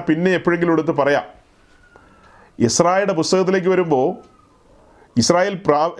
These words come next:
ഇസ്രായേൽ പ്രവാസത്തിലാണ്, ബാബേലിൽ കിടക്കുന്ന കാലം. അവർ മടങ്ങി യെരുശലേമിലേക്ക് പോകാൻ ശ്രമിക്കുന്ന ഒരു സമയമാണത്. യെസ്രായുടെ നേതൃത്വത്തിൽ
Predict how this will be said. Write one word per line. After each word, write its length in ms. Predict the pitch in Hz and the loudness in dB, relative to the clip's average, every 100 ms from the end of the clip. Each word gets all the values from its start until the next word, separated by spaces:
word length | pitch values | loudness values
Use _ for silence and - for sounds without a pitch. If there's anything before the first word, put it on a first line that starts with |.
| 143 | -4
ഇസ്രായേൽ 500 | 120 170 180 202 196 | 0 2 2 0 -2
പ്രവാസത്തിലാണ്, 840 | - 147 175 190 190 202 185 147 - 92 | 0 2 0 0 -2 0 0 0 -4 -2
ബാബേലിൽ 520 | 98 127 165 190 202 190 | 0 0 2 0 0 -2
കിടക്കുന്ന 380 | 180 175 190 180 | -2 -2 -2 -2
കാലം. 320 | 165 175 165 - _ _ _ _ _ _ - | -2 -2 -6 -12 _ _ _ _ _ _ -2
അവർ 160 | 131 135 | 0 0
മടങ്ങി 500 | 139 151 185 220 226 269 - - _ | 0 0 0 0 0 0 -4 -16 _
യെരുശലേമിലേക്ക് 760 | 123 151 165 202 208 208 196 147 | 0 2 2 0 2 0 -2 -2
പോകാൻ 320 | 165 190 202 | 0 0 -2
ശ്രമിക്കുന്ന 420 | 190 185 180 185 | -2 -4 -2 -2
ഒരു 120 | 185 175 | 0 0
സമയമാണത്. 540 | 160 214 208 170 98 - | 0 2 0 0 -4 -2
യെസ്രായുടെ 440 | 104 147 156 165 156 | 0 2 2 0 0
നേതൃത്വത്തിൽ 560 | 156 170 160 151 135 | 0 -2 -2 -2 -4